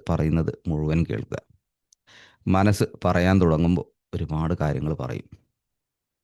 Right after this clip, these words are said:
കേൾക്കുക. എപ്പോൾ മനസ്സ് പറയുന്നത്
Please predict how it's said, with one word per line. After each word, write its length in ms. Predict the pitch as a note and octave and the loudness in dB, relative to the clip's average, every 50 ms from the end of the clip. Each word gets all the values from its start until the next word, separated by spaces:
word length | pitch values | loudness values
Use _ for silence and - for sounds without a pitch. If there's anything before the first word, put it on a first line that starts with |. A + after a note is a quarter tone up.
| _ _ _ _ _ _ _ _ _ _ _ _ _ _ _ _ _ _ _ _ _ _ _ _ _ _ _ _ _ _ _ _ _ - - | _ _ _ _ _ _ _ _ _ _ _ _ _ _ _ _ _ _ _ _ _ _ _ _ _ _ _ _ _ _ _ _ _ -4 -2
കേൾക്കുക. 440 | D2 C#2+ C2 - - A#1+ - - _ _ _ _ _ _ _ _ _ _ _ _ _ _ _ _ - - - _ - - | -2 -2 -2 -2 -4 -4 -4 -6 _ _ _ _ _ _ _ _ _ _ _ _ _ _ _ _ -20 -20 -20 _ -2 0
എപ്പോൾ 480 | F#2+ F#2 - A2+ A2 G#2 - - - _ _ _ _ _ _ _ _ _ _ _ E2+ | 0 2 2 2 2 2 2 -2 -10 _ _ _ _ _ _ _ _ _ _ _ 2
മനസ്സ് 500 | F#2+ F#2 F2+ F2 E2+ F2 F2+ - - - - - _ - - _ _ _ _ _ _ _ _ _ _ _ _ _ _ _ _ _ _ _ _ _ _ _ _ _ _ _ _ _ _ - | 2 4 4 4 4 2 2 0 0 -4 -4 -4 _ -20 -20 _ _ _ _ _ _ _ _ _ _ _ _ _ _ _ _ _ _ _ _ _ _ _ _ _ _ _ _ _ _ -2
പറയുന്നത് 720 | F#2 F2 F2 F2 F2+ F#2+ F#2+ F#2+ G2+ G2 F2+ E2 - - _ | 0 2 4 4 4 4 6 6 6 4 4 2 -2 -6 _